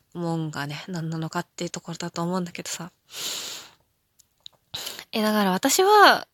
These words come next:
そういうところじゃなくて、やっぱ、その人、人間、うーん、なんだろうな。まあ、そのふ-、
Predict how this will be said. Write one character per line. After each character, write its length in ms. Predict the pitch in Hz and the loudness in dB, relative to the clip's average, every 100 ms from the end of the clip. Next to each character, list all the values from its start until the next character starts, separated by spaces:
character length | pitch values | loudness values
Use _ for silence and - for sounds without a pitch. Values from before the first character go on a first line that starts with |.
| _ | _
そ 300 | - - 214 | -10 -4 0
う 60 | 202 | 0
い 800 | 202 202 202 202 202 202 202 208 | 2 2 2 0 -2 -2 -4 -6
う 80 | - - - - - - _ _ _ - | -10 -14 -12 -12 -16 -20 _ _ _ -20
と 100 | - | 0
こ 120 | 220 | 4
ろ 140 | 220 | 6
じ 80 | 202 | 4
ゃ 80 | 185 | 4
な 120 | 185 | 2
く 100 | - | -2
て、 160 | - 180 | -6 -4
や 80 | |
っ 40 | 175 | -4
ぱ、 280 | 170 165 - _ _ | -6 -8 -10 _ _
そ 160 | - 202 | -10 -6
の 240 | 185 185 | -4 -4
人、 920 | 180 - 185 175 180 180 175 165 - 247 254 _ _ | -4 -4 -4 -2 -4 -6 -8 -10 -12 -18 -20 _ _
人 260 | 190 202 220 | -6 -4 0
間、 400 | 220 220 214 - - | 2 0 -2 -8 -8
う 40 | |
ー 40 | |
ん、 300 | 214 226 240 | -6 -2 0
な 140 | 214 247 | 0 0
ん 80 | 262 | 2
だ 140 | 220 | 2
ろ 140 | 190 | 2
う 40 | 185 | 0
な。 340 | 180 175 185 226 | 0 -2 -4 2
ま 120 | 233 | 4
あ、 60 | |
そ 200 | 196 247 | 4 2
の 140 | 269 294 | 4 4
ふ-、 200 | 285 | 2